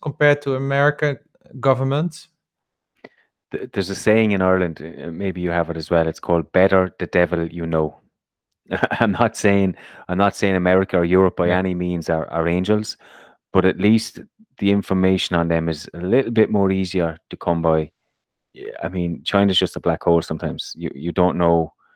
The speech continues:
Speaker 2: <laughs> where, what you believe is, is right or wrong. Um, so I prefer to stick to s-, to something that I, I
Speaker 1: Mm.
Speaker 2: think I know better. And maybe I don't, but something that I, I feel more
Speaker 1: Yeah.
Speaker 2: comfortable in. And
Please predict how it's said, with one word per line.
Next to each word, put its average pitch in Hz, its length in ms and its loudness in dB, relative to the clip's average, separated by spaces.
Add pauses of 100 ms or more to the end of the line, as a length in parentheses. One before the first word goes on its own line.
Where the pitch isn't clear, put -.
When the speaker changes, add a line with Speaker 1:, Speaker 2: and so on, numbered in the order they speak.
(440)
Speaker 2:
<laughs> - 260 -8
where, 98 180 2
what - 320 -2
you 87 80 2
believe 85 260 -2
is, 78 140 -6
is 82 220 -8
right 85 180 2
or 80 60 0
wrong. 87 280 2 (720)
Um, 78 440 -10 (340)
so 85 400 -4
I 92 80 0
prefer 90 340 2
to 85 120 -10
stick - 260 -2
to - 80 -12
s-, - 240 -6 (180)
to - 100 -16
something 101 380 2
that 87 160 4
I, 85 180 4 (160)
I 87 260 0
Speaker 1:
Mm. 104 260 -2 (260)
Speaker 2:
think 104 260 -2
I 87 100 6
know 82 180 2
better. 76 340 0 (100)
And 85 100 -6
maybe 101 260 4
I 90 80 4
don't, 92 320 2
but 80 160 -2 (160)
something 87 300 -6
that 82 140 0
I, 82 80 2 (100)
I 85 40 -4
feel 85 200 -6
more 82 140 -2
Speaker 1:
Yeah. 92 60 -4
Speaker 2:
comfortable 78 460 -6
in. 76 240 -12
And 73 180 -16